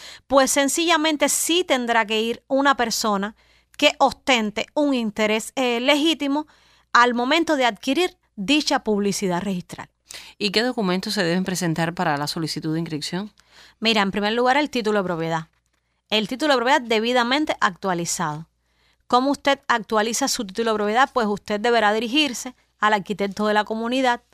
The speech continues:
Speaker 1: para que, eh, comience este proceso de actualización de dicho título, o sea, la oficina de trámites de la vivienda, a solicitar un arquitecto y, bueno, eh,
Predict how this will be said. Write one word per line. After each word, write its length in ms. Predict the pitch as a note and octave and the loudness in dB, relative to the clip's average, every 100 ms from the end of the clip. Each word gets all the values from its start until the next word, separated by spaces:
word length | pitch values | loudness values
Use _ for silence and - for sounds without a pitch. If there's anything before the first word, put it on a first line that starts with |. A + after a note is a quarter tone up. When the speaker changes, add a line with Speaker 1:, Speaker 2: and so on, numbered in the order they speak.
| _ _ _ - | _ _ _ 2
Speaker 1:
para 280 | A#3+ B3 C4 | 4 6 4
que, 200 | C4+ C4+ | 0 -2
eh, 400 | A#3+ G#3+ G#3 G3 F#3+ | -2 -2 -2 -4 0
comience 720 | A#3+ A#3+ C4+ C4 A3+ - B3 _ - | 2 2 2 0 -2 -6 -10 _ -6
este 280 | B3 - B3 | -4 -2 0
proceso 460 | B3 B3 C4 C#4 | 0 0 0 2
de 120 | A#3 | 2
actualización 640 | G#3+ F#3 G#3+ G3+ G#3 - B3+ | 2 2 0 0 -2 -2 0
de 80 | A#3+ | 0
dicho 200 | A#3 C4 | 0 0
título, 180 | C4+ | 0
o 20 | A3 | 2
sea, 160 | A#3+ | 2
la 80 | G#3 | 2
oficina 400 | F#3+ A3 B3 B3 | 0 -2 2 4
de 100 | C4 | 4
trámites 400 | C4+ C4 C4 B3+ | 4 4 4 0
de 60 | A3 | 2
la 100 | A3 | 2
vivienda, 500 | C4 C4 G#3+ A3 - - - - - | 2 2 0 -4 -10 -18 -20 -10 -2
a 100 | A3+ | 0
solicitar 460 | A#3 A#3 G#3 G#3+ | 0 -2 0 0
un 100 | A3+ | 0
arquitecto 600 | A#3+ G#3+ C#4+ C#4 A3+ D4+ D4+ _ - - _ - | -2 -2 2 2 2 -4 -8 _ -20 -20 _ -2
y, 120 | E4 | 0
bueno, 360 | D4+ C#4+ C#4+ - | 4 4 4 2
eh, 520 | B3 A#3 A3+ G#3+ | 2 2 2 0